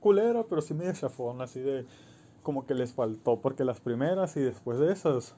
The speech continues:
estuvieron muy, muy buenas. Igual, es una serie con una historia muy interesante y muy padre. Una serie que incluso sale un personaje que se llama Shock, que no recuerdo si era un apóstol, pero él es como que tenía visiones y, y estaba escribiendo libros.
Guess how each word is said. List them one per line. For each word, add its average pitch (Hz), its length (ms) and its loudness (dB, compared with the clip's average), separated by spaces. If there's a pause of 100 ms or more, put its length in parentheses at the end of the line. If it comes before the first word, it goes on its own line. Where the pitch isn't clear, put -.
(200)
estuvieron 120 580 -2
muy, 135 220 2
muy 131 160 -6
buenas. 113 360 -8
Igual, 151 280 2
es 165 120 -2
una 139 120 -6
serie 139 240 -4
con 120 200 -4
una 123 240 -4
historia 131 380 -4
muy 123 440 -2
interesante 120 600 -6
y 120 40 -6
muy 117 120 -10
padre. 151 420 0 (1040)
Una 135 200 -2
serie 139 380 2
que 147 120 -4
incluso 127 880 0 (360)
sale 127 280 -2
un 135 80 -4
personaje 120 520 -4
que 135 80 -2
se - 120 -12
llama 117 220 -8
Shock, - 440 0 (1160)
que 135 480 4 (100)
no 139 200 -6
recuerdo 165 280 2
si 156 60 -4
era 139 100 -2
un 151 120 -2
apóstol, 151 600 -2
pero 131 360 2
él 120 380 -2
es 139 140 -6
como 135 360 -6
que 127 140 0
tenía 123 320 -6
visiones 147 580 -2
y, 135 60 0
y 139 240 0
estaba 131 220 -4
escribiendo 135 420 -6
libros. 117 440 -2